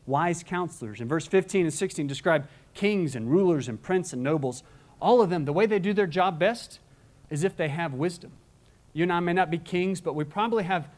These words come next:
some form of leadership in our lives. Maybe you're a leader at work. We have leaders that are teaching in our church right now. We have, uh, uh, leaders, you, you may lead, uh, in your family, in your home, whatever else. You have a form of leadership. The way you're gonna lead well is by wisdom,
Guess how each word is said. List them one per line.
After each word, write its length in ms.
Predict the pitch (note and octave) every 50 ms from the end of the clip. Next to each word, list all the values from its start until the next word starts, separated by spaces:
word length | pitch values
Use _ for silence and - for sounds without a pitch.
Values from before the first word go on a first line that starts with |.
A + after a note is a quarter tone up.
| - _ _
some 360 | - - - - G#3+ G#3 G3 -
form 240 | - F#3+ F#3+ F#3
of 160 | E3 C#3 C3 C#3+
leadership 560 | F3 F#3+ F3 D3+ C3+ - - C#3 A#2 - - - _ _ - -
in 120 | - D#3+
our 100 | D#3 D3
lives. 360 | C#3+ D3 D3+ C3 G#2 - - -
Maybe 200 | D3 E3 F3 F#3
you're 120 | F#3+ F#3
a 40 | F3
leader 400 | D#3+ F3+ G3 F#3+ G3 G3 F#3+ - - - - - _
at 120 | - E3 D#3
work. 360 | C#3 E3 A3+ G3 - - - - -
We 100 | C3+ C#3+
have 180 | D#3 C#3 -
leaders 300 | B2+ C#3 D#3+ F3 F3 D#3+
that 100 | F#3 F3
are 80 | F3 E3+
teaching 420 | E3+ - - F#3+ F3+ - G3+ G3
in 60 | F#3
our 180 | F#3 F#3+ F#3+ F#3 - -
church 320 | - - A#3 A3 - -
right 160 | E3 C#3 A#2+ A#2
now. 180 | A#2+ A#2 A#2
We 140 | A#2+ C#3+ D#3+
have, 160 | G3 F#3 - - - - - - -
uh, 260 | - E3 F3 G#2 -
uh, 40 | D3
leaders, 480 | D3 D3+ F3 G3+ G3 F#3+ F#3 E3 - -
you, 200 | D3+ E3+ G3 G3 E3
you 100 | F3 F3+
may 160 | G3+ G#3 G3
lead, 380 | F3 F3+ G3 G#3 G#3 G#3 F#3+ - -
uh, 300 | C#3 D#3 D#3 D3 D3 -
in 120 | - E3+ E3+
your 120 | E3 D#3
family, 420 | D3 D3+ G#3+ A3+ A3 G3+ F3 D#3 D3
in 60 | D3
your 100 | D#3 D3
home, 340 | F3 A3+ A3 G3+ F#3 E3+ E3+
whatever 260 | F#3+ G#3+ A#3 A3 A#3
else. 120 | G3 - - - _ _ -
You 100 | G3+ F#3
have 300 | D3+ F#3 A3 A#3+ B3 A#3+
a 60 | G#3
form 180 | - G#3+ G#3+
of 140 | G3+ F3+ D#3
leadership. 440 | E3+ F#3+ G3 F#3 - - - C#3+ C3+
The 60 | C#3+
way 240 | C#3 D3 F#3+ A#3 B3+
you're 180 | C4+ C4 C4 A3+
gonna 140 | A#3+ A3
lead 260 | F#3 F3+ G3+ A#3+ A#3 G3+
well 360 | F#3+ A3+ B3+ D4 E4 D#4 - - - - - _ _ _ _ _ _ _ - - - _ -
is 100 | D3+ C3
by 360 | A2+ - D#3 E3 E3 D#3 C#3+ - - _ _ _ -
wisdom, 400 | C3+ D#3+ E3 D3 - - -